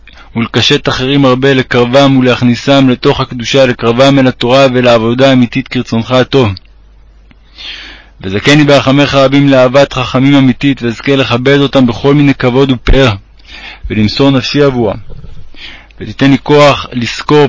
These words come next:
פי כל דוברי שקר, מבזים ומחרפים אותם, ותעזרני להתגבר עליהם ולנצחם ולשברם ולהשפילם ולהכניעם עד עפר. חוס וחמול עלי, וזכני לבוא מהרה לכל מה שביקשתי מלפניך,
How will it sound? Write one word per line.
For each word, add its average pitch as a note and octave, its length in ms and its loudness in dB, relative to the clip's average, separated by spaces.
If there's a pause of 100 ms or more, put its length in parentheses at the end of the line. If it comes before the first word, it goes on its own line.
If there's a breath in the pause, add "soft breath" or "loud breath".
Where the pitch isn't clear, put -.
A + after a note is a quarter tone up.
פי D3 220 -2
כל C#3+ 200 0
דוברי C3 340 0
שקר, C#3 440 0
מבזים A#2+ 520 0
ומחרפים C3 600 0
אותם, G#2+ 260 -2 (880 loud breath)
ותעזרני A#2 600 2
להתגבר B2 600 0
עליהם C#3 280 4
ולנצחם C3 600 2
ולשברם B2+ 640 0
ולהשפילם B2 720 0
ולהכניעם B2+ 560 0
עד B2 100 -2
עפר. A#2+ 340 0 (1800 loud breath)
חוס D#3 300 -2
וחמול C#3+ 480 2
עלי, C#3+ 220 4
וזכני C#3 480 0
לבוא C3 260 2
מהרה C#3 260 4
לכל C#3 260 0
מה C#3+ 100 2
שביקשתי C3 560 -2
מלפניך, B2 560 0